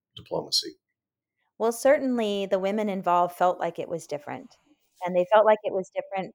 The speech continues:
Speaker 2: for a number of reasons. First of all, because they were women. There's a very heavy emphasis on gender in these letters, and a very strong belief on both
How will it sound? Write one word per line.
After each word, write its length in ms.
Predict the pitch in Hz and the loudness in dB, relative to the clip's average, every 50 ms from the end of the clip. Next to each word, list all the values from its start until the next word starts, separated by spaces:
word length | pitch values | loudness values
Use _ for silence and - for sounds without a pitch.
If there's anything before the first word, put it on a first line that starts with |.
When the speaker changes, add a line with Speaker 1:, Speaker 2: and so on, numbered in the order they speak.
| _ _ - | _ _ -8
Speaker 2:
for 100 | 185 196 | -6 -4
a 60 | 196 | -2
number 360 | 196 185 196 196 202 196 190 | 0 0 2 4 4 4 4
of 60 | 180 180 | 2 0
reasons. 640 | 175 175 175 - - - _ - 196 214 - _ _ _ _ _ _ _ _ - | -4 -8 -8 -8 -12 -20 _ -20 -20 -20 -20 _ _ _ _ _ _ _ _ -2
First 180 | 240 247 254 262 | -2 -2 -2 0
of 80 | 208 | 0
all, 140 | 220 196 175 | 2 2 2
because 300 | 190 190 - 214 208 208 - | 0 -4 -4 -4 -4 -2 -2
they 100 | 196 190 | -2 0
were 140 | 180 185 185 | 0 0 0
women. 400 | 175 190 185 180 156 131 127 131 _ _ _ - | 0 0 -2 -2 -4 -6 -8 -10 _ _ _ -2
There's 180 | 180 180 190 | -2 -2 0
a 140 | 190 180 175 _ - | -2 -4 -4 _ -2
very 280 | 214 220 214 220 226 220 - | 0 2 2 2 0 0 0
heavy 240 | 214 202 202 208 - - 190 | 0 0 0 -2 -6 -6 -6
emphasis 540 | 190 208 - 208 202 - - 180 170 - _ _ - 165 | -8 -8 -8 -12 -12 -6 -4 -4 -4 -6 _ _ -8 -6
on 360 | 160 165 165 160 160 160 160 165 _ _ _ _ _ _ _ _ - 185 | -4 -2 -2 -4 -6 -8 -12 -14 _ _ _ _ _ _ _ _ -4 -2
gender 480 | 180 185 185 180 180 160 147 143 143 - _ _ _ _ _ _ _ - | -2 0 2 4 4 6 4 4 2 -4 _ _ _ _ _ _ _ -6
in 220 | 180 175 180 180 175 | -4 -4 -2 -2 -2
these 260 | 170 165 165 165 - - 139 | -4 -4 -6 -6 -8 -6 -6
letters, 320 | 143 - - - 254 - _ _ _ _ _ _ _ _ _ _ _ - | -2 -2 -2 -2 -4 -6 _ _ _ _ _ _ _ _ _ _ _ -8
and 100 | 180 190 | -6 -6
a 120 | 185 175 175 | -6 -6 -4
very 320 | 196 214 220 214 214 208 196 | 0 2 4 4 4 4 0
strong 400 | - - - 208 190 196 196 190 | -4 -6 -2 0 0 0 2 2
belief 320 | 190 185 185 190 180 175 - 175 | 0 0 0 -2 -4 -4 -2 -4
on 140 | 170 170 170 | -4 -2 0
both 160 | 180 202 240 | 0 0 0